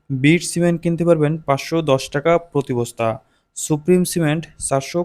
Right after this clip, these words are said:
পঁচাশি টাকা। আমান সিমেন্ট চারশো নব্বই টাকা। সেভেন হট সিমেন্ট কিনতে পারবেন চারশো সত্তর টাকা প্রতি বস্তা। লাকি সিমেন্ট চারশো আশি টাকা। সেই সাথে আজকের খুচরা বাজারে সেনা সিমেন্ট কিনতে পারবেন চারশো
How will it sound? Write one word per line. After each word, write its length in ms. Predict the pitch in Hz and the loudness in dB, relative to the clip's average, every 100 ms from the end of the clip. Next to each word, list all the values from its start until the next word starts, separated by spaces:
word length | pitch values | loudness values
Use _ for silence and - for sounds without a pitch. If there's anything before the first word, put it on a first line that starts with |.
| 175 | -2
পঁচাশি 360 | 143 147 131 - | -4 -2 -4 -4
টাকা। 200 | 117 117 113 - _ _ _ _ | -2 -2 -4 -10 _ _ _ _
আমান 280 | 135 139 165 | 0 2 2
সিমেন্ট 420 | 165 180 160 156 175 - - | 2 2 2 0 -2 -4 0
চারশো 300 | 139 - 151 | 0 0 0
নব্বই 340 | 139 127 135 | 0 2 0
টাকা। 280 | 135 117 113 113 _ _ _ _ - | 2 -2 -2 -2 _ _ _ _ -14
সেভেন 380 | - 160 156 185 | -2 0 2 2
হট 200 | 170 175 | 4 2
সিমেন্ট 340 | - 170 170 165 | 2 0 0 0
কিনতে 220 | 170 170 | -2 0
পারবেন 280 | 175 160 151 165 | 2 2 0 0
চারশো 340 | 147 143 147 | -2 -4 -8
সত্তর 380 | - 151 151 160 170 | -6 -6 -4 -2 0
টাকা 220 | 165 180 214 202 _ | 2 2 2 -4 _
প্রতি 240 | 147 139 131 | -4 -2 0
বস্তা। 320 | 120 - 117 120 _ _ _ - | -2 -2 -4 -4 _ _ _ 0
লাকি 320 | 135 139 175 | 2 2 0
সিমেন্ট 400 | 165 175 160 175 - - | 0 2 2 0 -4 -4
চারশো 340 | - 139 - 180 - | 0 0 0 -6 -2
আশি 240 | 147 - 135 | -2 -2 -4
টাকা। 280 | 120 117 113 - _ _ _ - | -4 -2 -4 -6 _ _ _ -4
সেই 240 | - 151 165 | 2 2 4
সাথে 220 | 180 151 175 - | 0 2 0 0
আজকের 360 | 143 - - 170 - | -2 0 0 -2 -2
খুচরা 340 | 147 - 131 | -6 -2 0
বাজারে 340 | 120 117 131 180 - - _ - | 2 2 2 0 -2 -20 _ -8
সেনা 300 | - 156 170 | 0 4 4
সিমেন্ট 320 | - 175 175 | 4 2 2
কিনতে 240 | 170 165 170 | 0 2 6
পারবেন 300 | 175 151 160 | 8 6 2
চারশো 360 | 160 151 - | 2 -2 0